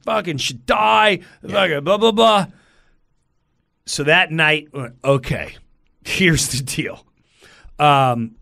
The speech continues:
Speaker 1: I'm gonna go out. I'm gonna do twenty minutes to a half hour of talking stories, blah, blah, blah.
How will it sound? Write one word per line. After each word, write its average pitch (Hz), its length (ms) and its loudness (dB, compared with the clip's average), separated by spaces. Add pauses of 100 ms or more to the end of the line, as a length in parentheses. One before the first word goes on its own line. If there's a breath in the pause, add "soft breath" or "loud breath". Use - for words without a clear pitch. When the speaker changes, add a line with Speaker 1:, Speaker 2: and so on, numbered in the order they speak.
(100)
Speaker 1:
I'm 143 160 -2
gonna 226 160 2
go 240 140 4
out. 170 280 2 (520)
I'm 139 120 -2
gonna 151 120 0
do 135 300 -2
twenty 180 440 -2
minutes 220 260 0
to 190 120 -4
a 170 60 -4
half 180 240 -2
hour 175 180 2
of 151 120 -4
talking 170 440 -4
stories, 151 480 0
blah, 143 220 -4
blah, 143 80 -2
blah. 127 300 -2